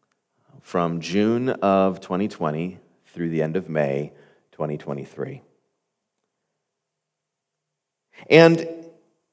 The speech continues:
as I think about the close of our time together in this space, as we prepare for the next chapter, I, I've been wrestling with some questions just in this week of preparing for right now.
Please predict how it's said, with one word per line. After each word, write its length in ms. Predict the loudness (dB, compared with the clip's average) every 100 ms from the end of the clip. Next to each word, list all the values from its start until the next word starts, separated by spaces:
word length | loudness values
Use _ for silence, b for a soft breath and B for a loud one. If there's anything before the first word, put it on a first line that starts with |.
| _ _ _ _ 2
as 180 | 6 8
I 60 |
think 240 | 8 6 6
about 420 | 8 8 8 4
the 80 | -4
close 420 | 4 6 6 6
of 120 | 6
our 120 | 6
time 460 | 6 2 2 4 4
together 480 | 2 4 4 4 2
in 160 | 2
this 160 | 0 0
space, 720 | -2 -4 -8 -8 -8 -10 -12 _ _ _ _ _ _ _ _
as 160 | -18 -8
we 120 | -6
prepare 480 | -6 -4 4 6 4
for 160 | 2 -2
the 100 | 0
next 300 | 0 -2 -6
chapter, 640 | -4 -4 -4 -12 -14 -16 _ _ _ _ _ _ _ _ _ _ _ _ -6
I, 320 | -4 -2 0
I've 240 | 2 2 2
been 160 | 4
wrestling 540 | 4 4 2 2 2 2
with 100 | 2
some 340 | 2 2 0
questions 1000 | 2 0 0 -2 -4 -4 -10 -12 -14 -20 _ _ _ _ _ _ _ _
just 220 | -12 -4
in 80 | -2
this 180 | 0
week 300 | 2 2 2
of 100 | -2
preparing 520 | -6 0 2 2 0 -6
for 420 | -4 -4 -4 -10 _
right 180 | -6 -4
now. 300 | -6 -8 -12